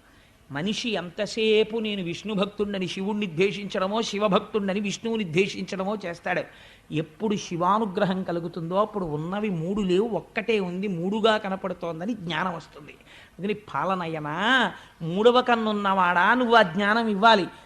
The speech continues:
ఈశ్వర, నువ్వు మాత్రమే మమ్మల్ని రక్షించాలి, ఈ హాలాహలాన్ని నువ్వు పుచ్చుకో" అన్నారు. అందుకని శంకరుణ్ణి లోకములకు తండ్రి అని పిలిచారు. ఎవరికీ అక్కర్లేని హాలాహలాన్ని శంకరుడు పుచ్చుకుంటే మరి ఆయనకి రాదండి ప్రమాదం?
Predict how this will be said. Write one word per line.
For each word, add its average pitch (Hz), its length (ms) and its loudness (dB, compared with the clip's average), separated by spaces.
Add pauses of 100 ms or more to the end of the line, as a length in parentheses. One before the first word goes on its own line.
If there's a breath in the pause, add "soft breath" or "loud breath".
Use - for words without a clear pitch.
(140)
ఈశ్వర, 220 460 4 (240)
నువ్వు 214 300 4
మాత్రమే 240 720 6
మమ్మల్ని 254 380 6
రక్షించాలి, 226 800 4 (320 loud breath)
ఈ 180 100 0
హాలాహలాన్ని 156 760 -6
నువ్వు 208 240 -10
పుచ్చుకో" 160 560 -12 (240)
అన్నారు. 135 340 -20 (1040)
అందుకని 190 680 -2
శంకరుణ్ణి 226 1120 0 (300 loud breath)
లోకములకు 262 760 4
తండ్రి 262 640 6
అని 254 80 6
పిలిచారు. 233 540 4 (420 loud breath)
ఎవరికీ 208 680 6
అక్కర్లేని 254 640 6
హాలాహలాన్ని 226 800 4
శంకరుడు 269 520 0
పుచ్చుకుంటే 247 460 0
మరి 262 140 6
ఆయనకి 226 300 6
రాదండి 220 440 4
ప్రమాదం? 254 580 4